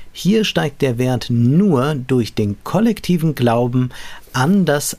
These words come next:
Allheilmittel Bitcoin und die Erwartung auf zukünftige Gewinne, die permanent auf Social Media genährt werden.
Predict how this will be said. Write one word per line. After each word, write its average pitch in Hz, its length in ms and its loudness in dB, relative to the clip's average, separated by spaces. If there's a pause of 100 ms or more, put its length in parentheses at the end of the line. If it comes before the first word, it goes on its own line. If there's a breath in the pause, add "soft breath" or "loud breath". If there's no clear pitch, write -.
Allheilmittel 127 1300 0 (300 loud breath)
Bitcoin 117 680 -2
und 175 260 0
die 165 140 -2
Erwartung 123 800 0 (180 loud breath)
auf - 220 -6
zukünftige 175 840 -4
Gewinne, 113 420 0
die 95 140 -6
permanent 151 800 0
auf 113 160 -4
Social 123 340 -2
Media 120 440 0
genährt 117 560 0
werden. 104 420 0